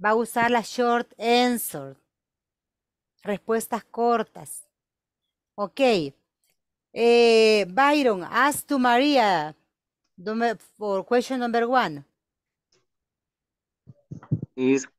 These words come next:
Speaker 2: Claire wearing a green suit?
Speaker 1: A green suit?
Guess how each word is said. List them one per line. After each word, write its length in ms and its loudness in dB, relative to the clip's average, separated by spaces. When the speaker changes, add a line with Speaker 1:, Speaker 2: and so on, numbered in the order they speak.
Speaker 2:
Claire 520 0
wearing 540 -4
a 180 -12
green 400 0
suit? 400 -2
Speaker 1:
A 140 -8
green 240 -4
suit? 480 -8